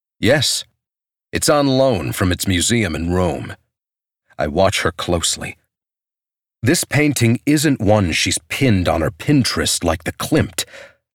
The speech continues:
but it is one she visited online at two particular times in her past. One was when she tried to strangle her piano tutor. The other, when she went after her French teacher.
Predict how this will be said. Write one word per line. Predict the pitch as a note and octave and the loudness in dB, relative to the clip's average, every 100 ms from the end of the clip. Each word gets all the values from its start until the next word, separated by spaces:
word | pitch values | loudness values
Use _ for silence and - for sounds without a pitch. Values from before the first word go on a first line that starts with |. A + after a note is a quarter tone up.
| - | 0
but | A2 | 0
it | G#2 - | 0 0
is | F3+ G3 B2 | 2 2 0
one | F2 D2+ A#1+ | 0 0 -2
she | - A2+ | 0 0
visited | E2 D#3 C3+ F#2 E2+ - | 0 0 0 -2 -2 0
online | B2 C3+ G#2+ G2+ F2+ A2+ | 2 2 2 2 0 -2
at | - - - | -4 -6 -4
two | - A3+ | 0 0
particular | - A#2 - F3+ - A#2+ G2 | 2 -2 0 -4 0 2 2
times | - D3 B2 D#2+ D2+ | 0 0 0 -2 -4
in | |
her | D#2 | -4
past. | D2+ - B2 - - - - - - _ _ _ _ _ - | -6 -2 -2 -2 -6 -6 -10 -16 -20 _ _ _ _ _ -4
One | F#2 E3 G#2 - G#2 _ - | 2 2 2 -4 -12 _ -2
was | G#2+ | 0
when | G2 | 0
she | G2 G#2 | 0 0
tried | - B2 B2 | 2 0 0
to | - | -2
strangle | - - - A2 B2 D3+ G#2+ F2 | -2 -2 -2 0 2 2 0 -2
her | G2 | -4
piano | - F#2 A2 C3 D2+ | -2 2 2 2 0
tutor. | B1+ E2+ C#2 A#1 - _ _ _ _ _ | -2 -4 -4 -6 -10 _ _ _ _ _
The | F#2+ B2 | 2 4
other, | F#3+ C2+ - - _ _ _ _ _ _ _ _ | 2 0 -8 -12 _ _ _ _ _ _ _ _
when | G2+ G#2 | 2 2
she | - | 2
went | A2 F#2 D3+ C#3 | 0 2 0 2
after | A#2 - G#2+ | 0 2 0
her | G#2 | 0
French | - - D3+ D#3 - | -2 0 0 0 -2
teacher. | D#2 - B2+ - | -4 -4 -4 -6